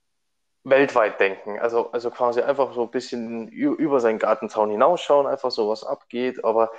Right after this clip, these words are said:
selber sich nicht davon beeinflussen lassen, in dem Sinne. Also einfach Sachen machen, wie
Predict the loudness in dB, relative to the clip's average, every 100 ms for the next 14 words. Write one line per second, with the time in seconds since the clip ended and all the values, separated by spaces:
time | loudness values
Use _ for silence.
0 | -20 -20 _ _ -10 0 2 2 0 -4
1 | -6 -10 -6 -4 -4 -8 _ -8 -2 0
2 | -2 -2 2 2 4 0 2 -2 -10 _
3 | _ 0 2 2 2 -4 -4 -2 -2 -2
4 | -10 -16 -12 -4 0 0 -2 -8 -10 -12
5 | -12 -10 -8 -6 -4 -4 -4 -8 _ _
6 | _ _ _ -8 0 0 -2 -6 -4 -4
7 | -6 -14 -12 -10 -10 -10 -12 -14 -20